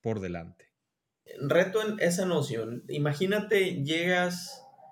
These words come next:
Speaker 2: con es-, el manifiesto ágil, en mi opinión,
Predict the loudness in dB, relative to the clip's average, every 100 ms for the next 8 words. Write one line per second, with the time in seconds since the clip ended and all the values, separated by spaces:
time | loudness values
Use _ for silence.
0 | _ _ _ 2 2 4 4 4 2 -12
1 | -2 -2 4 2 2 0 0 0 0 0
2 | 0 -2 2 2 2 -2 -2 -2 0 0
3 | 0 -4